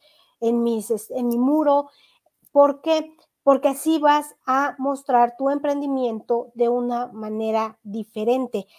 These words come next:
Ahorita estamos iniciando este mes con este proyecto, pero yo espero que podamos tener incluso hasta cien marcas en este directorio para que cuando necesites también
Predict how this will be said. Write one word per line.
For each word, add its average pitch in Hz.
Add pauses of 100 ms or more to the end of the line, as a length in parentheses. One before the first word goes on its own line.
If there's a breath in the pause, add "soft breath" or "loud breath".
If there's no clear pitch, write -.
(160 soft breath)
Ahorita 247
estamos 349
iniciando 233
este 226
mes 220
con 208
este 214
proyecto, 208 (280 soft breath)
pero 247
yo 254
espero 262
que 240
podamos 226
tener 214
incluso 226
hasta 233
cien 285
marcas 247
en 214
este 233
directorio 214 (480 loud breath)
para 269
que 285
cuando 262
necesites 285
también 277